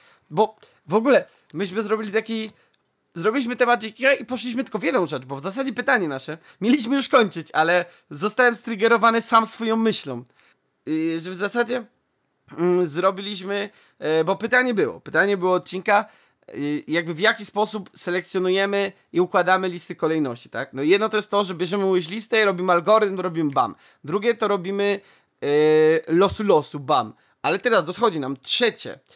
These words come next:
B-, pytamy kogoś, kogo na przykład znamy, o to, żeby nam polecił. Czwarte, możemy szukać topek przecież. Takich jak na przykład my tutaj robimy na Geekwizjach i to wybierać, żeby konsumować i ten,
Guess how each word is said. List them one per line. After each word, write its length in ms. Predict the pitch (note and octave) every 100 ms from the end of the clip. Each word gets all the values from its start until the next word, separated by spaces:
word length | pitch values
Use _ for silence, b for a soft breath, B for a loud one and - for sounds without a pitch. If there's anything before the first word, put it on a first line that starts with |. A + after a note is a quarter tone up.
| b b
B-, 180 | C#3+ - -
pytamy 340 | E3 F3+ G3
kogoś, 300 | G3 F#3 G3+
kogo 220 | - E3
na 80 | F3
przykład 240 | - F3+ D3
znamy, 360 | D3+ F3+ G3+ -
o 360 | E3+ E3+ F3+ F3+
to, 120 | F#3
żeby 140 | F3 F3
nam 120 | F3+
polecił. 400 | G#3+ G3+ - - b b
Czwarte, 480 | - D#3+ A3 - C#3+
możemy 260 | D3 D#3+
szukać 380 | D#3+ D#3 D#3+ -
topek 320 | - C4+ F#3
przecież. 460 | - C#3 A#2 F#2+ - b b
Takich 260 | D#3 F#3 F#3+
jak 100 | F#3+
na 100 | F#3
przykład 240 | - A3
my 100 | B3
tutaj 260 | B3 G3 E3
robimy 240 | D3+ D#3+
na 120 | D3
Geekwizjach 640 | C#3+ D3+ D3 D3 C#3 - - B B
i 160 | G3+ G3
to 140 | C#4+
wybierać, 600 | G3 D#3+ D3 B2 - - -
żeby 240 | C3+ D#3+ E3
konsumować 680 | E3+ E3 D#3+ C#3+ C#3+ - -
i 300 | C3+ C#3 C#3
ten, 200 | A#2+